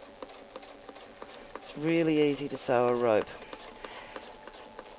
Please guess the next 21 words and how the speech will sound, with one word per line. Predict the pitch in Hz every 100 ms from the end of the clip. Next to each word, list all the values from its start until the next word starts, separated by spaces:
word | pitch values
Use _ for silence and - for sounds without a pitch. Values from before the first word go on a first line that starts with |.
| - - - -
You | 139
can | 151
do | 139 139
borders. | 127 135 135 131 127 - - - - - - - - - - - - - - - - - -
You | 135
can | - 131
run | 123 120
these | 123 120
around | 117 123 123 -
blocks. | 127 120 - - - - - - - - - - - - - - - - - - - - - - -
It's | 123 -
a |
matter | 135 127 127 123
of | 117
just | 123 -
moving | 131 135 131 113 104 -
A | 98 123
to | - 185
B, | 156 156 156 139 101 - - - - -
B | 98 127
one, | 156 147 135 131